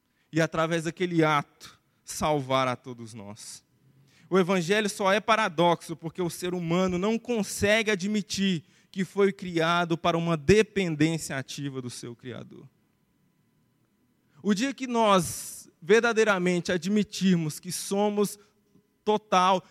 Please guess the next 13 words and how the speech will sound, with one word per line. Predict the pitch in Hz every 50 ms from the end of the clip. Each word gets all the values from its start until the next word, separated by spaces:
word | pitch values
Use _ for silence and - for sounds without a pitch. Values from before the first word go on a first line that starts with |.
| _
e | - 190
completamente | - - 196 226 233 226 214 214 214 214 - 202 196 185 170 180 185 190 190 - -
dependentes | 160 165 180 175 - 170 160 156 147 151 165 170 165 - 165 156
do | 139 139 147
Senhor, | - - - 143 135 135 143 165 175 170
continuaremos | - - 170 156 - - 160 156 143 135 135 131 135 160 185 202 202 202 208 208 190 170
na | 165 165 156
lógica | 147 139 143 147 156 165 160 - - 175
do | 160 156 156
paradoxo, | - 156 156 151 143 135 117 120 120 117 117 _ - - - - 139
sem | - - 143 139
jamais | 127 135 123 123 127 131 127 127
alcançá-lo. | 127 120 _ 123 113 110 - - - - - 147